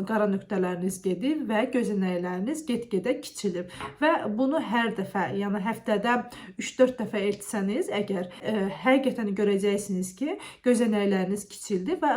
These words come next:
qara nöqtələriniz artıq yoxdur. İndi isə maskanın hazırlamasına keçid alaq. Ə, maskanı hazırlamaq üçün bizə ilk öncə bir çay qaşığı, baxın,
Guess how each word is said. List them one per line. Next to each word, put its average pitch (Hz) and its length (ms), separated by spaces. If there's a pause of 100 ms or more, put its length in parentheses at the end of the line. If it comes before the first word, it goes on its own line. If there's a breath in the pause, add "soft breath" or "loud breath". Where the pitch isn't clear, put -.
qara 214 240
nöqtələriniz 190 720
artıq 214 480
yoxdur. 196 480 (220 loud breath)
İndi 415 260
isə 403 160
maskanın 254 640
hazırlamasına 202 720
keçid 285 320
alaq. - 320
Ə, 262 160
maskanı 339 400
hazırlamaq 233 640
üçün 247 400
bizə 247 400 (300 loud breath)
ilk - 340
öncə 262 240
bir 311 240
çay 196 240
qaşığı, 202 560
baxın, 220 480